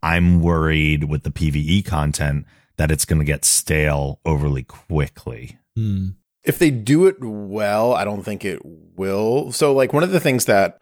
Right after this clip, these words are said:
Speaker 3: the only thing that Battleborn had over Overwatch was their P V E content and their stories. And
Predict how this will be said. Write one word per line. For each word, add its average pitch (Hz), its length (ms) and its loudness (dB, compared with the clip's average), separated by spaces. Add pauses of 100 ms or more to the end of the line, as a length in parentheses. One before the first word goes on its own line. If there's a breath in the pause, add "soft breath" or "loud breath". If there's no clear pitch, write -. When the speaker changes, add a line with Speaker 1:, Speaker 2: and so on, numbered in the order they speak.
(320)
Speaker 3:
the 127 260 2
only 180 460 6
thing 85 400 -6
that 92 180 0
Battleborn 92 540 -2
had 92 180 -2
over 87 540 -2 (340 soft breath)
Overwatch 82 760 0 (320 soft breath)
was 98 680 0
their 87 280 -4
P - 240 -6
V - 220 -8
E 90 100 -8
content - 460 -8
and 87 100 -6
their 78 80 -6
stories. 85 420 -4
And 78 240 -12